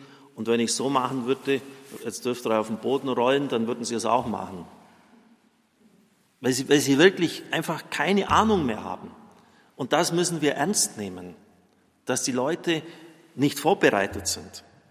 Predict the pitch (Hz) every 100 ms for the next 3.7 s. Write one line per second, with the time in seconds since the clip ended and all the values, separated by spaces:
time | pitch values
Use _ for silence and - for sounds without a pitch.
0 | _ _ _ _ _ _ _ _ _ -
1 | - _ _ - 120 160 170 160 170 175
2 | 165 - 135 165 175 - - - - -
3 | - - - 120 - 117